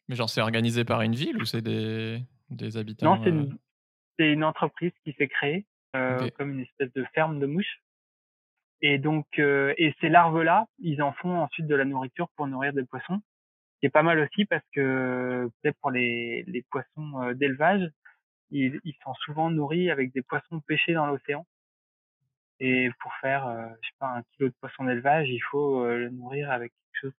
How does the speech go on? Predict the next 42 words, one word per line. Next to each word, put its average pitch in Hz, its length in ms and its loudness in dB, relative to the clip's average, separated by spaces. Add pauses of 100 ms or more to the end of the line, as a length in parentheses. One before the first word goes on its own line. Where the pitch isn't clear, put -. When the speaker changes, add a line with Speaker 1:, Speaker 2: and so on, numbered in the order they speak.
Speaker 2:
comme, 120 200 -10
euh, 117 100 -16 (140)
trois 143 320 2 (160)
kilos 147 280 0
de 139 100 0 (120)
poissons 139 340 -8
pêchés. 160 380 -2 (160)
Et 135 60 -2
il 127 40 2
y 127 60 2
a 123 40 2
beaucoup 135 280 -8
de 135 400 -2
pression 151 400 -8
sur 131 160 -4
le, 127 560 -4 (340)
le 147 100 -6
golfe 151 240 4
du 151 120 0
Bengale, 143 460 0 (220)
sur 135 100 -14
la 123 100 -6
pêche. - 400 -6 (400)
Speaker 1:
Ouais. 127 180 -4 (800)
Speaker 2:
Et, 123 640 -2 (140)
et - 20 -2
donc, 139 220 -2 (100)
ça 127 140 4
a 123 60 0
plein, 170 260 -2
plein 170 240 -4
d'effets 156 300 0
positifs. 151 500 -2
Et 135 80 2
puis, 135 180 -2
ça 135 140 2
crée, 151 320 0
euh, 120 400 0
une 123 100 -8
économie, 131 580 -6
euh, 123 120 -2
locale. 160 480 0